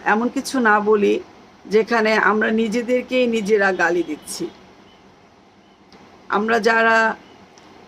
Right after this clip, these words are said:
একে অপরের পিছনে কথা বলছি, সেটা না বলে আমরা একে অপরের পাশে এসে দাঁড়াই,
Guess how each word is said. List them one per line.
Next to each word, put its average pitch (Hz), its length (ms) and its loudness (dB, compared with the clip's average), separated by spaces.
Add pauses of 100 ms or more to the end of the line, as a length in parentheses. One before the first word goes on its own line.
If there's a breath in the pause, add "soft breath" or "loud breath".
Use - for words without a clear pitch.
(120)
একে 233 360 2
অপরের 233 520 4
পিছনে 233 560 0
কথা 220 280 0
বলছি, 208 580 2 (1800)
সেটা 240 280 -2
না 226 220 4
বলে 226 440 0 (140)
আমরা 214 320 0
একে 226 400 0
অপরের 226 580 4
পাশে 220 440 0
এসে 220 220 -2
দাঁড়াই, 196 520 2